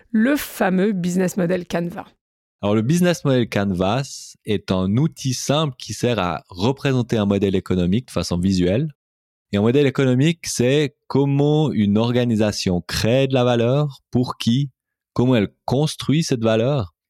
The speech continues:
Speaker 2: et comment elle capture une partie de cette valeur pour elle-même. L'outil se compose d'un rectangle simple, si vous voulez, composé de neuf parties distinctes qui sont autant de parties à la composition d'un modèle économique.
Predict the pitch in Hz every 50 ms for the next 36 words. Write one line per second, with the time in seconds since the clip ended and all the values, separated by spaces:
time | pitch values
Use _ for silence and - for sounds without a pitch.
0 | _ - 113 107 - 143 151 165 127 101 - _ - 139 135 - - - 135 127
1 | 107 95 92 - 117 113 - - - - 131 127 - - 113 98 95 104 104 107
2 | 110 110 110 - - 95 95 95 92 87 80 71 67 80 - _ _ _ _ _
3 | _ _ _ _ _ _ _ - 120 110 127 143 139 - - - 160 160 160 160
4 | 156 - - _ _ _ - 104 - - 110 98 - 120 117 - - 135 131 131
5 | 117 101 101 98 95 90 87 85 80 - 101 120 131 - - - 135 123 113 101
6 | - - - - - 104 120 147 185 180 - - - - 117 107 107 104 104 101
7 | 101 107 127 151 - 120 107 - 120 117 127 131 101 98 92 95 95 101 110 123
8 | 139 139 - - - - 120 113 - - - - 113 110 107 101 101 98 - -
9 | - - 101 104 117 143 139 113 92 - _ _ - 113 185 - 107 107 123 131
10 | 135 - 143 135 127 - _ - 113 110 - - _ - 107 110 117 123 135 131
11 | - - 95 95 95 101 107 110 110 - - 107 104 98 110 107 101 104 98 -
12 | - 107 110 113 101 87 90 95 101 104 104 101 92 101 98 98 98 98 90 92
13 | - 95 92 90 87 82 76 - _ - -